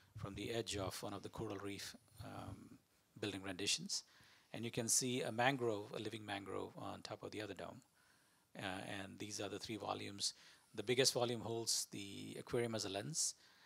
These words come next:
with climate exhibits all around it. The second volume holds all the education components,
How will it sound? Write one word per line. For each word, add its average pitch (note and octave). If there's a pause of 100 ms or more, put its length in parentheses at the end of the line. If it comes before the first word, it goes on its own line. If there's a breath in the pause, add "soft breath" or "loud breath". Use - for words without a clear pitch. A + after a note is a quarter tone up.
(180 loud breath)
with G2+
climate G#2
exhibits G#2
all G2
around G2
it. F#3 (420 soft breath)
The G2+
second A#2+
volume G#2+
holds G#2
all G2+
the G2+
education B2+
components, G2+